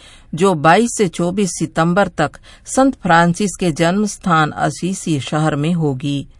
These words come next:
यह पहल संत पापा फ्रांसिस की दो हज़ार उन्नीस की अपील में युवाओं से मिलने, चर्चा करने, विचार मंथन करने और एक बेहतर विश्व अर्थव्यवस्था के लिए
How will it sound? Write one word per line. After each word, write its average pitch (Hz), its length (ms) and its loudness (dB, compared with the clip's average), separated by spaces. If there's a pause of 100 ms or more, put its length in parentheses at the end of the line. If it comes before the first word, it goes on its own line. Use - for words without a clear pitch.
(120)
यह 233 260 2
पहल 180 460 2 (380)
संत 285 260 2
पापा 202 300 2
फ्रांसिस 185 520 0 (100)
की 175 280 -2
दो 202 200 4
हज़ार 180 380 4
उन्नीस 190 500 0 (100)
की 202 120 -2
अपील 202 500 -2
में 135 260 0 (380)
युवाओं 208 500 4
से 190 260 0
मिलने, 170 500 2 (180)
चर्चा 170 340 0
करने, 185 460 0 (320)
विचार 233 400 2
मंथन 208 440 0
करने 170 420 0
और 180 320 6
एक 185 340 0
बेहतर 175 500 2
विश्व 185 440 -2
अर्थव्यवस्था 170 920 0
के 156 220 -2
लिए 165 340 0